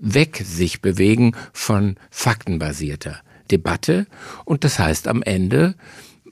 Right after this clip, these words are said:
man zweifelt, ob man spendet oder ob man nicht spendet. Und im Moment spüren wir das sehr nachhaltig an unserem Spendeneingang,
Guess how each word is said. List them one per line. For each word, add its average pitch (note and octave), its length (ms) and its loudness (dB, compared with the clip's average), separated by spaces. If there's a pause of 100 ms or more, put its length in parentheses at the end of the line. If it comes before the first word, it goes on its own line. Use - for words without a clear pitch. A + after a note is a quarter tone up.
man D#3 260 0
zweifelt, A3 800 0 (120)
ob - 280 -4
man F#2 180 -2
spendet G#2 680 0
oder A2 260 2
ob G2 140 -2
man G2 160 2
nicht A2+ 180 2
spendet. F3 540 0
Und B2 320 -2 (260)
im C#3 140 2
Moment A2+ 580 0
spüren C3+ 480 0
wir E2 140 0
das F2 320 -6 (100)
sehr A#2 640 2 (440)
nachhaltig D#3+ 800 0
an A#2+ 220 -2
unserem B2 720 -2 (420)
Spendeneingang, A2+ 1200 0